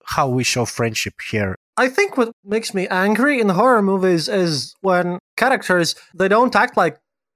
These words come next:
Speaker 2: reasonable people, you know, "Oh, let's split up, we can cover more ground," or something.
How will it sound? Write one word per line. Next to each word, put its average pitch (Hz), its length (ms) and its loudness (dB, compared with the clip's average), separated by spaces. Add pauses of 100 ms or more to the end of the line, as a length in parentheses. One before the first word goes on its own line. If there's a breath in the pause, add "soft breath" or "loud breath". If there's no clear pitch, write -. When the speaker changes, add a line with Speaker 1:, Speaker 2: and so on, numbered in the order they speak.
(220)
Speaker 2:
reasonable 180 460 0
people, 170 480 -4
you 190 120 0
know, 170 300 0 (280 loud breath)
"Oh, 240 260 2
let's 262 240 2
split 254 460 2
up, 254 260 2
we 226 80 -2
can 202 160 -6
cover 214 300 0
more 208 200 0
ground," 196 440 2
or 160 100 2
something. 143 480 -4